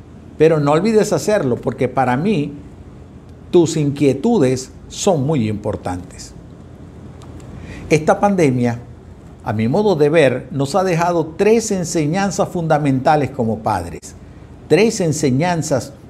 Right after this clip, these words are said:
pero trascendentes, que como padres debemos apropiarnos para nuestra vida y la vida familiar.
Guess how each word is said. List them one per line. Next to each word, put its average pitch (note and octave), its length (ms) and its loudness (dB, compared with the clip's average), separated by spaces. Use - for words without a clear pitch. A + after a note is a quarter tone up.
pero D#3+ 260 4
trascendentes, E3+ 1160 0
que B2 140 -2
como B2+ 360 2
padres F3+ 500 2
debemos C#3+ 400 0
apropiarnos A#2 1040 0
para A2 220 0
nuestra G#2+ 400 -4
vida D3+ 340 2
y B2+ 180 -2
la G2 140 -2
vida A#2 240 0
familiar. F#2+ 560 -6